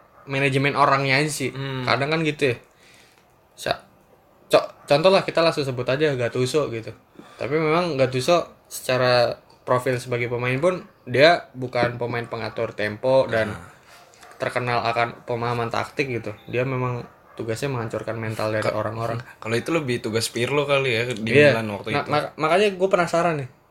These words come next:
Speaker 2: Kalau
Speaker 1: Kalau
Speaker 2: Pirlo
Speaker 1: Pirlo
Speaker 2: ngelatih.
Speaker 1: jadi ngelatih. Dan buat kalian ya, eh, yang ini gue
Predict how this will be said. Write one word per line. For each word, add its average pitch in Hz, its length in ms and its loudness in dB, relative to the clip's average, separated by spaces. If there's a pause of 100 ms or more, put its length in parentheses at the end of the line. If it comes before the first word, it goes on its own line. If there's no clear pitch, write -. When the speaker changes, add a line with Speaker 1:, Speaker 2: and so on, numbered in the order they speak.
(200)
Speaker 2:
Kalau 110 160 -6
Speaker 1:
Kalau 131 180 2
Speaker 2:
Pirlo 113 80 2
Speaker 1:
Pirlo 135 200 0
Speaker 2:
ngelatih. 113 160 -4
Speaker 1:
jadi 139 160 -2 (200)
ngelatih. 127 360 -6 (340)
Dan 151 220 10 (240)
buat 151 240 4
kalian 151 440 4
ya, 202 140 -2 (800)
eh, 127 400 2 (520)
yang 120 300 2 (880)
ini 180 320 0 (500)
gue 147 300 6